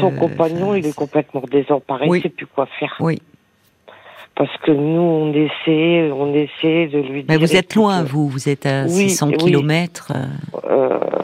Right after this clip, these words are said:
Speaker 2: Et elle vous appelle, et quand vous, elle
Speaker 1: Ah,
Speaker 2: vous
Speaker 1: elle
Speaker 2: appelle, elle est
Speaker 1: m'appelle,
Speaker 2: souvent
Speaker 1: euh,
Speaker 2: alcoolisée.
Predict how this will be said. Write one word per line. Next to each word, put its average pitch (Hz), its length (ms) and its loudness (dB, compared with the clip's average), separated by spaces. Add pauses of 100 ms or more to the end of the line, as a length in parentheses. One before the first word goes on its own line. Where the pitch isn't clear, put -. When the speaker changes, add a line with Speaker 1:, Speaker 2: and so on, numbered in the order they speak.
(280)
Speaker 2:
Et 160 80 6
elle 170 120 6
vous 165 280 2
appelle, 196 520 2
et 156 80 2
quand 156 220 -2
vous, 143 140 2
elle 143 100 2
Speaker 1:
Ah, 254 260 4
Speaker 2:
vous 240 80 2
Speaker 1:
elle 160 140 4
Speaker 2:
appelle, 185 320 2
elle 196 140 4
est - 40 2
Speaker 1:
m'appelle, - 80 0
Speaker 2:
souvent 156 300 0
Speaker 1:
euh, 160 40 2
Speaker 2:
alcoolisée. 156 720 -2